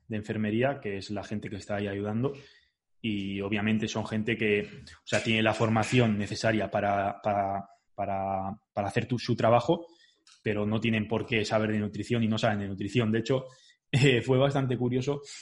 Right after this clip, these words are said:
Hubo un día que se confundieron. Cuando te traen la comida, te traen lo que es, eh, la bandeja con la comida tapada y un papelito que aparece primer, eh, la comida que tienes, por ejemplo,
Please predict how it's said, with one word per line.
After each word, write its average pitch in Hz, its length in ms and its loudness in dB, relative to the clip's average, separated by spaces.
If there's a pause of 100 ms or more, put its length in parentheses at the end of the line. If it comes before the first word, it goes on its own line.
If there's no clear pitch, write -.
(180)
Hubo 123 200 2
un 120 160 2
día 131 320 4 (240)
que 101 320 0
se 107 160 -4
confundieron. 123 800 4 (480)
Cuando 117 260 2
te 113 100 0
traen 139 180 4
la 151 100 4
comida, 160 400 2
te 120 120 -4
traen 110 260 0
lo 104 100 -2
que 120 60 0
es, 120 120 -2
eh, 117 240 0
la 113 120 4
bandeja 113 380 0
con 107 120 -2
la 110 80 -2
comida 117 220 0
tapada 131 460 4
y 117 120 0
un 123 80 2
papelito 131 720 2
que 110 100 -4
aparece 104 440 -2 (300)
primer, 113 320 -4
eh, 107 380 2
la 107 160 2
comida 113 220 2
que 104 80 -4
tienes, 98 160 -8
por - 120 -16
ejemplo, 101 280 -8